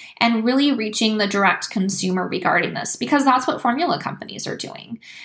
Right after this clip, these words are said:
And so they're having a really, really hard time with, you know, keeping up with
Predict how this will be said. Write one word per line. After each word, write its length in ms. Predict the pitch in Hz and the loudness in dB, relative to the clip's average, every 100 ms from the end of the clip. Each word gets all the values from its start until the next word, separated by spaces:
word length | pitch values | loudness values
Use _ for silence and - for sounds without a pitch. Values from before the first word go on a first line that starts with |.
| - - | -6 0
And 100 | 247 | 2
so 80 | |
they're 160 | 269 262 | 4 4
having 320 | 262 247 262 | 4 2 4
a 60 | 247 | 2
really, 340 | 220 220 220 | 2 4 4
really 200 | 220 208 | 4 2
hard 280 | 214 196 196 | 2 2 0
time 400 | - 202 190 190 | 0 2 2 2
with, 340 | 185 185 196 - | 0 -2 -6 -10
you 100 | 202 | -6
know, 160 | 185 - | -4 -2
keeping 440 | - 262 262 214 - | 0 0 0 -2 0
up 280 | 202 208 - | 0 0 -2
with 320 | 196 196 | -2 -2